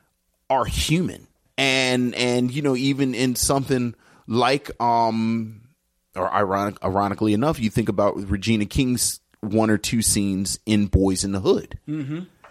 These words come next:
Speaker 1: You don't get it in this.
Speaker 2: Yeah.
Speaker 1: So that, to me, that's why it, it, it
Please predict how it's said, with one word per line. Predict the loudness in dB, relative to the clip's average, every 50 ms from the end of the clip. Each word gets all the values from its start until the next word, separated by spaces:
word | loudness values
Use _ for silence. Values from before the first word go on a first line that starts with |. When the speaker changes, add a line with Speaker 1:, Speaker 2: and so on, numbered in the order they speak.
| _ _ _ _ _ _ _
Speaker 1:
You | -10 -4 0 2 4
don't | 6 4 4 2 0 0
get | 2 4 4
it | 4 2 0 2
in | 4 4 4 4 2
this. | -2 -4 -8 -8 -8 -8 -8 -8 -10 -12 _ _ _
Speaker 2:
Yeah. | -12 -10 -10 -12 -14 -20 _ -10
Speaker 1:
So | -4 -2 0 2 2 2 2
that, | 4 2 2 2 0 -2
to | -2
me, | -2 0 2 2 2 2
that's | 2 2 0 2 0 0 -2 0
why | 0 2 2 2 2
it, | 2 2 0 0 0 0
it, | 0 -2 -2 -2 -2
it | 0 0 0 0